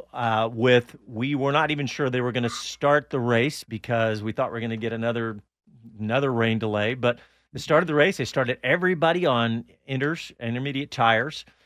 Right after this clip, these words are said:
And we were having discussion right before that on the pre-race, and I was thinking, "Are we really gonna be on intermediates with this amount of rain?" And more importantly, the amount of standing water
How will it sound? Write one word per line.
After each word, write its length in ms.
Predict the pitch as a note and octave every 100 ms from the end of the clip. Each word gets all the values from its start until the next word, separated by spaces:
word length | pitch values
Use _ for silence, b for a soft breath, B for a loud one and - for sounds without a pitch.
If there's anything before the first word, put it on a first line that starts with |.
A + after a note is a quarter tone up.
| _ _ _ _
And 600 | - A#2 A2+ A2+ A2+ A#2
we 160 | - D#3
were 80 | D#3
having 260 | D3+ D3+
discussion 480 | C3+ B2+ - C#3+ C3
right 160 | B2 B2+
before 260 | A#2+ C#3+
that 100 | D#3+
on 100 | A#2
the 80 | G#2+
pre-race, 420 | - D#3+ C3+ G#2+
and 80 | -
I 40 | G#2+
was 120 | G#2
thinking, 260 | A2+ G#2 - -
"Are 100 | G#2+
we 140 | G#2
really 260 | G2+ E3 A3+
gonna 220 | G#3 G3
be 560 | F3 F#3+ G3 G3 F#3+ - _ _ _ _ _
on 420 | A2 D3 F3 F#3
intermediates 640 | E3 D#3+ D#3+ C#3 E3 F#3 -
with 140 | A2 -
this 220 | C3 B2+
amount 340 | B2 A2+ A#2 D3
of 120 | G#2
rain?" 320 | A2 B2+ C#3+
And 120 | A#2
more 200 | A2 E3+
importantly, 420 | C#3 - F#3 D#3 A2
the 160 | G#2+
amount 320 | G#2+ G#2+ D3+
of 80 | C#3
standing 640 | - - - C#3 D3+ C#3 G#2+
water 420 | A#2+ D#3 G2